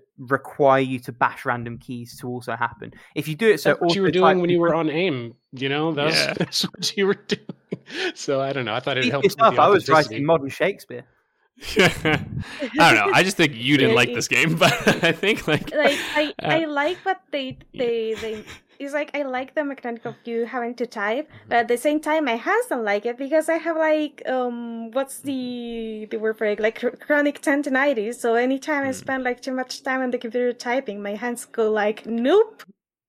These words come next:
Speaker 3: Mm,
Speaker 4: Uh,
Speaker 3: yeah.
Speaker 4: so,
Speaker 2: That's fair.
Speaker 4: so it was like, uh, yeah, it, it, it kind of, it, it was okay, but at the same time, it was kind of, like, making it more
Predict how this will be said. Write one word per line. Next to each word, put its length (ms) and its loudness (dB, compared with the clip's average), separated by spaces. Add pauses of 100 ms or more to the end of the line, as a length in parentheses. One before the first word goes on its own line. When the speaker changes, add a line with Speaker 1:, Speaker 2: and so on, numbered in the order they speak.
(260)
Speaker 3:
Mm, 400 -14
Speaker 4:
Uh, 300 4
Speaker 3:
yeah. 60 4
Speaker 4:
so, 640 6
Speaker 2:
That's 240 0
fair. 120 0
Speaker 4:
so 80 2
it 120 2
was 200 2
like, 440 0 (340)
uh, 60 -2 (160)
yeah, 420 0
it, 200 -2
it, 240 -4
it 200 -6
kind 200 -2 (120)
of, 140 -14 (260)
it, 160 -6 (160)
it 240 -6
was 280 0
okay, 460 -2
but 200 -4
at 120 -6
the 60 -10
same 260 -4
time, 720 -6
it 120 -8
was 200 -6
kind 200 -6
of, 100 -6
like, 320 -8
making 440 -6 (100)
it 240 -8
more 440 -6